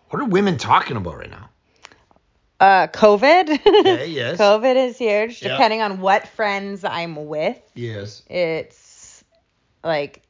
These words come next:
Speaker 2: how, um, God fits into covid and the end times and all of that.
Speaker 1: Okay.
Speaker 2: That's not me initiating, that's being, being present
Speaker 1: Right.
Speaker 2: within those conversations. Um,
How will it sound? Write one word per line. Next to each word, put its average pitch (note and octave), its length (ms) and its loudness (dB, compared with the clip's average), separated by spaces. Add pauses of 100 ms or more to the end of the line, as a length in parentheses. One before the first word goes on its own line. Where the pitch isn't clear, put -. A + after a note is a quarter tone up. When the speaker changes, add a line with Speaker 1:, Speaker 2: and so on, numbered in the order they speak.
(120)
Speaker 2:
how, D#3+ 880 0 (800)
um, D#3+ 300 -6
God E3+ 440 2
fits F#3 280 -6
into F3 160 -6
covid E3 540 -2
and D3 100 -6
the C#3+ 80 -8
end D3 220 -6
times D#3+ 580 -2
and C#3 80 -8
all C#3 240 -2
of C#3+ 140 -8
that. E3+ 300 -2 (420)
Speaker 1:
Okay. A#2 380 -8
Speaker 2:
That's D#3+ 600 -4 (240)
not F#3 260 0
me D#3+ 160 -8
initiating, D3 680 -6
that's C3 180 -12
being, C#3+ 260 -12
being - 240 -14
present A#2 800 -10
Speaker 1:
Right. G#2 300 -8 (220)
Speaker 2:
within D3 480 -10
those B2+ 260 -12
conversations. G#3 1080 -12
Um, E3+ 640 -4